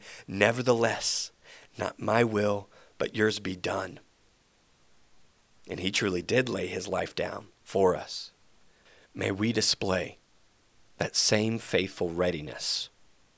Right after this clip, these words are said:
modeled by Abraham, the flawed man who passed that test, and modeled greater by our perfect Savior, Jesus Christ, who passed his more difficult test. May we pass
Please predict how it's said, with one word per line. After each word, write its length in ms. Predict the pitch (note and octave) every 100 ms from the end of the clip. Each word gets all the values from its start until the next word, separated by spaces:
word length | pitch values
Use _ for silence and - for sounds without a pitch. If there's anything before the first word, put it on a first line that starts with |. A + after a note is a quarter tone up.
| -
modeled 540 | F2+ F#2 G#2 G#2 G2+ - -
by 380 | F2 F2 D#2+ - - - - - - _ -
Abraham, 640 | A2 A2+ A2+ A#2 B2 A#2+ - _ _ -
the 100 | G#2+
flawed 480 | - G2 F2+ A2+
man 400 | A2 G2+ A2+ C3 - _ _ _ _ -
who 100 | A2+
passed 400 | - G#2 G#2 -
that 220 | G#2+ -
test, 460 | - A2+ C#3 - - _ _ _ _ - _ _ _ -
and 160 | G2
modeled 340 | G2 A2 F#2 -
greater 500 | F#2+ A#2 A#2+ - - - _ _ _ _ - _ - -
by 160 | G2 G#2
our 120 | G#2
perfect 500 | - - - - -
Savior, 320 | F#2+ F#2 F2
Jesus 340 | F#2 F#2+ F2
Christ, 540 | - - F2 - - - - _ _ _ -
who 120 | F#2+
passed 580 | - A#2+ B2 - - - - - - _ _ -
his 200 | C3 A2
more 200 | G#2+ A#2+
difficult 520 | A2 A2 - - -
test. 460 | - D2+ - - - _ _ _ _ _ -
May 120 | -
we 200 | G#2 D3+
pass 320 | - C3+ C#3